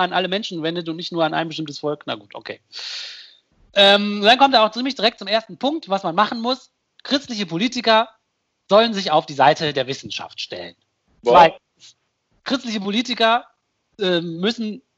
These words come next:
Speaker 1: wissen, dass in der Flüchtlingsdebatte die Nächstenliebe nicht gilt.
Speaker 2: Was?
Speaker 1: Ja, <laughs> das ist so. Die
Speaker 2: Okay.
Speaker 1: Nächstenliebe ist immer super wichtig. Der sagt, das Allerwichtigste am Christentum ist die Nächstenliebe.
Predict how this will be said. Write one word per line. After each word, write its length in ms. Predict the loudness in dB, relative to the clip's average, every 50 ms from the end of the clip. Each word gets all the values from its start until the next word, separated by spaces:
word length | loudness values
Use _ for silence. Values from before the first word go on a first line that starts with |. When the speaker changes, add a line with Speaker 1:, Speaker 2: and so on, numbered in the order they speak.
| _ _ _ _
Speaker 1:
wissen, 480 | _ -2 -2 0 0 -4 -8 -8 -10 -8 _
dass 200 | 0 0 0 0
in 120 | -4 0
der 100 | 0 0
Flüchtlingsdebatte 1200 | 0 2 2 2 2 0 -2 -4 -6 -6 -8 -12 _ _ -10 -2 0 0 0 2 2 0 0 0 -2 _ _ _ _ -10
die 60 | -2
Nächstenliebe 680 | 2 4 4 4 2 -2 _ -10 -8 -6 -6 -4 -4 -2
nicht 420 | -2 -2 -2 -2 -4 -8 _ _
gilt. 360 | -14 -14 -14 -12 -16 -18 -20 _ _ _ _ _ _ _ _ _ _ _ _ _
Speaker 2:
Was? 300 | 4 8 10 10 8 8 6 2 -4 -10 -16 _ _ _ _ _
Speaker 1:
Ja, 360 | 6 8 8 8 8 4 0 _ _ _ _ _ _ _ _
<laughs> 380 | -14 -14 -12 -14 -16 -16 -4 -4
das 120 | -4 -4 -4
ist 120 | -8 -6
so. 180 | -4 -4 -4 -4 -8 -12
Die 40 |
Speaker 2:
Okay. 140 | -4 4 6
Speaker 1:
Nächstenliebe 560 | 8 8 8 6 2 -2 -10 _ -2 -2 -2
ist 120 | -2 -4 -4
immer 160 | -2 -2 -2
super 280 | -2 0 2 2 2 2
wichtig. 300 | 0 -6 -6 -6 -6 -2
Der 100 | -2 0
sagt, 280 | 2 4 2 2 2 -2
das 120 | -2 -2
Allerwichtigste 580 | 0 0 0 0 0 -2 -8 -10 -8 -4 -4 -4
am 100 | -4 -4
Christentum 380 | -6 -8 -8 -8 -10 -8 -8
ist 100 | -8 -8
die 60 | -6
Nächstenliebe. 580 | 0 0 0 0 0 -6 -8 -6 -2 -2 -2 -2